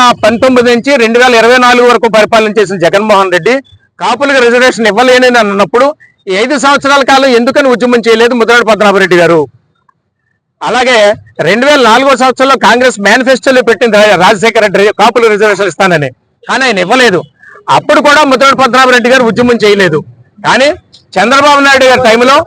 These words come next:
ఒక తునిలో ఒక విధ్వంస మీటింగ్ పెట్టారు. ఆయన పెద్ద పెద్ద రాజకీయ నాయకులు వచ్చినా ఎవరి చేత మాట్లాడనివ్వకుండా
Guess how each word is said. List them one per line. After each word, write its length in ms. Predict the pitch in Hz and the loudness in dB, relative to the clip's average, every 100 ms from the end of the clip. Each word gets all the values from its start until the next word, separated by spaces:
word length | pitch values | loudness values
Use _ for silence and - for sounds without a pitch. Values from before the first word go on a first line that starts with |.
| 214 - - | -6 -12 -4
ఒక 100 | 208 226 202 | 0 2 0
తునిలో 260 | 240 262 277 | 0 2 2
ఒక 160 | 277 226 | 2 2
విధ్వంస 680 | 220 247 262 240 262 240 | 0 2 0 2 2 2
మీటింగ్ 400 | 226 220 240 254 | 2 0 0 0
పెట్టారు. 240 | 226 233 233 | 0 0 0
ఆయన 260 | 233 240 254 - _ _ - | 2 0 -2 -8 _ _ -6
పెద్ద 160 | 196 202 | -4 -2
పెద్ద 140 | 254 254 | -2 0
రాజకీయ 380 | 240 233 220 254 | 2 0 0 0
నాయకులు 280 | 254 247 | 0 0
వచ్చినా 220 | 240 247 254 | -2 0 0
ఎవరి 320 | 220 208 240 254 | 0 0 0 0
చేత 140 | 254 | 0
మాట్లాడనివ్వకుండా 800 | 240 208 220 240 226 214 208 233 | 0 0 0 0 2 0 0 0